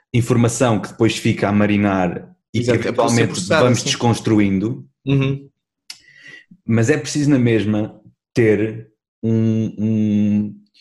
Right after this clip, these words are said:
Speaker 1: o que, o que o, o que o, o, uma palavra importante e que não há tradução literal em portu-, em
Speaker 2: Uhum.
Speaker 1: português, que é o play, não é?
Speaker 2: Ah, sim, sim,
Speaker 1: Que será
Speaker 2: sim.
Speaker 1: brincar, qualquer coisa assim do género. E que
Speaker 2: Sim.
Speaker 1: será quase uma visão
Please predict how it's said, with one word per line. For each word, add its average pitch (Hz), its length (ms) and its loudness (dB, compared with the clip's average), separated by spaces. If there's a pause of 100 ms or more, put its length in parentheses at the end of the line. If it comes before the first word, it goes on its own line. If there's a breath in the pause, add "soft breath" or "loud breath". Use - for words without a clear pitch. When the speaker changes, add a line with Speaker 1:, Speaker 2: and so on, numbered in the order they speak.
(880 loud breath)
Speaker 1:
o 120 140 -8
que, - 160 -20
o 117 140 -4
que - 160 -2
o, 120 100 4
o 117 180 -4
que - 160 -4
o, 107 680 -2
o, - 200 -6 (220)
uma 123 200 0
palavra 127 540 0 (600)
importante 120 420 -2
e 107 40 -6
que - 120 -8
não 113 220 2
há 127 400 -2 (300)
tradução 104 440 -2
literal 95 380 -2
em 90 80 0
portu-, - 280 -12
em 135 260 -4
Speaker 2:
Uhum. 131 60 0
Speaker 1:
português, 107 300 -4
que - 140 -4
é - 20 2
o 110 60 0
play, 113 500 -2 (220)
não 92 80 -2
é? 92 220 -6
Speaker 2:
Ah, 120 180 -2
sim, 120 180 -4
sim, 117 240 -4
Speaker 1:
Que 113 80 -12
será 104 220 -2
Speaker 2:
sim. 107 80 -4
Speaker 1:
brincar, 107 460 -2
qualquer 107 200 0
coisa 107 200 -2
assim 104 180 -4
do 104 100 -4
género. 98 300 -2 (480 loud breath)
E 113 100 -4
que 131 120 0
Speaker 2:
Sim. 127 60 0
Speaker 1:
será 135 260 0
quase 117 360 -2
uma 117 140 0
visão 98 640 -2